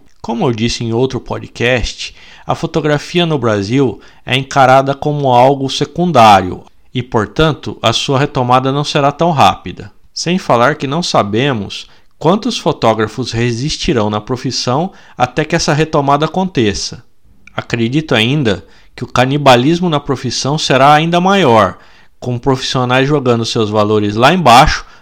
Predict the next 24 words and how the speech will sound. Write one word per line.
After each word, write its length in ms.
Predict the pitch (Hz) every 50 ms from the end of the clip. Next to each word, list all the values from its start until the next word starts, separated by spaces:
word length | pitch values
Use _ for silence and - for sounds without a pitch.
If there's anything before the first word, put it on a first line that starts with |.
| - _
para 160 | - 127 131 131
tentar 340 | - 143 139 - 147 143
fechar 340 | - - 143 - - 156 143
algum 200 | 139 139 131 143
negócio. 680 | 147 160 165 143 113 101 95 - - - - - - - _ - -
Enfim, 460 | 131 - - 135 139 165 214 247 - - - _ _ _ - - -
os 120 | - 120 -
próximos 580 | - - 123 123 135 - - 156 143 135 117
meses 320 | 120 123 120 127 135 139 139
serão 340 | - - 139 135 151 170
tensos. 640 | 165 - 127 110 101 95 98 - - - - - - - - - _ _ - - - -
Que 100 | - 135
Deus 280 | 120 117 139 147 151 151
nos 160 | 156 143 143
abençoe 800 | 139 120 123 117 113 113 - - 117 110 113 127 143 185 190 - - - - - - -
e 80 | 113
quero 280 | 110 - - 135 139 156
finalizar 640 | - - 156 139 127 123 123 123 117 113 120 117 113
hoje 420 | 110 110 110 110 123 156 170 - - - - - -
com 100 | - -
uma 140 | 143 143 139
salva 320 | - - 160 147 151 170 170
de 100 | 180 185
palma 580 | - - 120 110 110 110 110 117 131 160 -